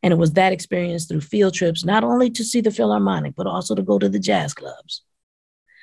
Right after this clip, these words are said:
that allowed me to say, "Oh, there are a lot of different ways that this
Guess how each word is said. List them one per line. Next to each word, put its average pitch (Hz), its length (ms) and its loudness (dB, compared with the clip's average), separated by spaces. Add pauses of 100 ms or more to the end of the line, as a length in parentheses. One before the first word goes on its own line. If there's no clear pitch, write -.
(220)
that 165 180 4
allowed 160 360 0
me 160 120 0
to 151 80 -2
say, 151 300 -6 (100)
"Oh, - 460 -10 (960)
there 180 120 0
are 175 40 0
a 175 40 0
lot 180 260 2
of 180 100 2
different 180 280 2
ways 151 460 4
that - 280 0 (1120)
this 156 400 4